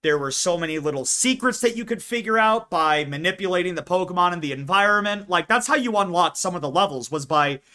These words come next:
making the Pokemon do something that they wouldn't necessarily do until you've gotten an item that makes them change their behavior in one aspect. It is so fun.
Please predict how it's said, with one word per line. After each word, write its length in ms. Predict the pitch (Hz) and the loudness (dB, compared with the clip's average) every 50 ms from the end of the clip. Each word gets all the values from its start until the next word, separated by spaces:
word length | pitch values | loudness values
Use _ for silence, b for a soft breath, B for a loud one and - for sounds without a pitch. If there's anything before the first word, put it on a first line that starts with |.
| b b b | b b b
making 320 | b 135 139 147 - 175 165 | b -2 -2 -2 -2 -4 -6
the 80 | 160 | -4
Pokemon 520 | 151 190 240 262 262 240 196 190 180 165 156 | 2 2 2 4 2 2 0 0 0 0 0
do 140 | 170 170 | -4 -8
something 420 | 156 - 180 160 156 143 175 175 175 | -6 -4 -4 -4 -4 -4 -10 -8 -8
that 100 | 175 165 | -8 -4
they 120 | - 156 | -4 -6
wouldn't 280 | 139 127 139 139 143 131 | -4 -6 -8 -8 -8 -8
necessarily 580 | 139 139 - 135 127 - 147 135 127 120 131 | -8 -10 -8 -8 -10 -6 -6 -6 -4 -6 -8
do 320 | 131 135 285 330 302 277 262 | -6 -2 -2 -2 0 0 -2
until 260 | 254 247 - 160 151 | -2 -4 -6 -8 -8
you've 160 | 156 170 160 | -8 -8 -6
gotten 280 | - 151 131 - 131 135 | -4 -4 -4 -4 -6 -12
an 60 | 131 | -4
item 380 | - 226 262 262 208 185 196 196 | -2 0 0 0 -2 -4 -6 -4
that 160 | - 151 - | -6 -8 -8
makes 180 | - 120 123 - | -10 -14 -12 -12
them 140 | - 170 165 | -12 -10 -10
change 400 | - - - 95 95 98 101 104 | -12 -12 -12 -14 -16 -16 -14 -12
their 100 | 117 135 | -10 -8
behavior 580 | 156 202 190 202 277 339 359 240 190 147 127 | -6 -4 0 2 4 4 2 2 2 -2 -2
in 140 | 120 117 120 | -4 -6 -6
one 160 | 117 120 110 | -8 -8 -8
aspect. 500 | 104 101 98 - - - 87 76 _ _ _ _ _ _ _ _ _ _ _ _ _ _ _ _ _ _ | -8 -10 -12 -14 -14 -14 -20 -20 _ _ _ _ _ _ _ _ _ _ _ _ _ _ _ _ _ _
It 100 | 277 302 | 0 2
is 200 | 339 320 - - | 2 4 2 2
so 480 | - - - - - 226 226 220 185 | 2 0 0 0 2 2 4 2 2
fun. 600 | 156 - - - - 123 120 127 165 190 247 262 | 0 -4 -12 -8 -6 -6 -4 -4 -6 -6 -8 -10